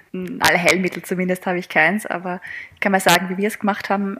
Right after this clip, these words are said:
Bei uns war es eben einerseits sehr bewusst zu suchen, wo man aufs Land zieht. Also wir haben damals, äh, neunzig Gemeinden angeschrieben rund um Wien mit der Idee, hey, irgendwie zukunftsfähiges Wohnen am Land, interessiert euch das und Autarkie und Nachhaltigkeit und wir haben da so Ideen.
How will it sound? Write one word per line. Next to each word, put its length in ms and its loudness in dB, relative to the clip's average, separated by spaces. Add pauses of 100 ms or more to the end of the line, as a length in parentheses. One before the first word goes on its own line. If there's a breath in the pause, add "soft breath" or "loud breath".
(120)
Bei 160 0
uns 220 2
war 260 4
es 60 -4
eben 560 -2
einerseits 480 2
sehr 100 4
bewusst 720 0
zu 80 -2
suchen, 640 0
wo 180 6
man 540 2
aufs 160 -4
Land 320 0
zieht. 320 -4
Also 240 -2
wir 120 -2
haben 200 -4
damals, 320 2 (840 loud breath)
äh, 280 2
neunzig 360 2
Gemeinden 380 4
angeschrieben 640 4
rund 220 6
um 160 6
Wien 260 4
mit 220 4
der 160 0
Idee, 520 2
hey, 540 2
irgendwie 400 2
zukunftsfähiges 840 -2
Wohnen 200 2
am 160 4
Land, 320 0
interessiert 480 0
euch 160 4
das 260 2
und 160 2
Autarkie 500 0
und 140 2
Nachhaltigkeit 840 0
und 140 -4
wir 140 -4
haben 100 -4
da 80 -2
so 140 -6
Ideen. 420 0